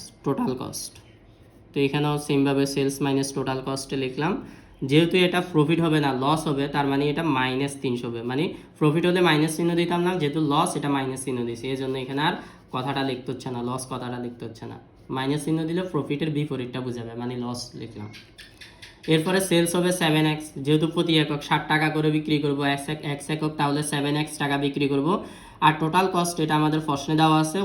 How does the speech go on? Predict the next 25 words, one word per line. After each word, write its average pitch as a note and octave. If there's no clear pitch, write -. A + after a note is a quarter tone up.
ওয়াই, C#3
ওয়াই C#3+
এর C#3+
মানটা C#3
আমরা D#3
এক -
নম্বর, C#3
আহ, F3
রিকোয়ারমেন্টে D#3
বের D3+
করছিলাম F3
ফাইভ C#3
এক্স F#3
প্লাস C3+
সেভেন B2
হান্ড্রেড। A2+
তো -
এটা D3+
এখন D3+
আমরা C#3+
ক্যালকুলেশন B2+
করব। A2
এখানে D3
মাইনাস D3
থ্রি D3+